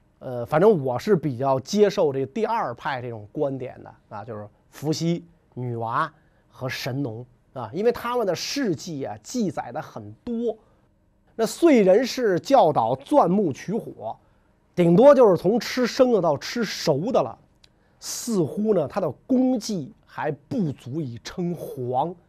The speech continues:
而伏羲、女娲、神农这老三位，他们的功绩啊，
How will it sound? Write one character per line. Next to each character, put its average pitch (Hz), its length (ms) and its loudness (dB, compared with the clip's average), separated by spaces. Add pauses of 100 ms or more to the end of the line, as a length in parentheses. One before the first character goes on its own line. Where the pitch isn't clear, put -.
(260)
而 196 220 4
伏 190 340 -4
羲、 220 200 -4
女 160 480 -2
娲、 143 320 -6
神 175 420 -2
农 170 260 0 (720)
这 254 240 6
老 131 320 -4
三 170 300 0
位， 151 180 -2 (600)
他 254 320 2
们 208 120 2
的 147 80 -2
功 175 320 2
绩 135 280 -4
啊， 95 180 -14